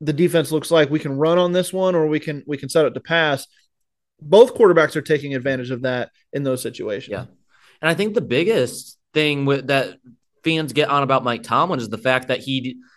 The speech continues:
Speaker 2: is afraid to get away from his regular game plan. When
Speaker 1: Mm-hmm.
Speaker 2: something is working, he is too afraid to stick with it. He wants to get back to what he's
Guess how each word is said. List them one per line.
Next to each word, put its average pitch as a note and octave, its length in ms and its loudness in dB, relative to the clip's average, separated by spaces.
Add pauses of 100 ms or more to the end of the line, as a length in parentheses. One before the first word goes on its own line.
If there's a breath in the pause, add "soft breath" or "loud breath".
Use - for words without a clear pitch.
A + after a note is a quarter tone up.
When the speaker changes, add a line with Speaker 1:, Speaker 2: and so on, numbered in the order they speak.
(140 loud breath)
Speaker 2:
is C#3+ 100 0
afraid D3+ 360 0
to C#3 60 -2
get C#3+ 160 2
away C3+ 240 2
from C3+ 240 -6
his B2 360 -6
regular B2 440 2
game C3 280 -2
plan. F2+ 420 -10 (420 soft breath)
When B2+ 460 0
Speaker 1:
Mm-hmm. C3 440 -12
Speaker 2:
something D#3+ 400 -2
is B2 100 -4
working, B2+ 560 0
he C3+ 460 -4 (120)
is C3 280 -2
too D3 160 -4
afraid C#3 300 -2
to G#2+ 40 -8
stick E3+ 340 -4
with C3 160 -2
it. A2+ 220 -2
He B2+ 80 -10
wants B2 300 -4
to A2+ 80 -12
get A#2+ 160 -4
back A2+ 180 -2
to A2+ 60 -12
what A2+ 180 -2
he's A#2 340 -10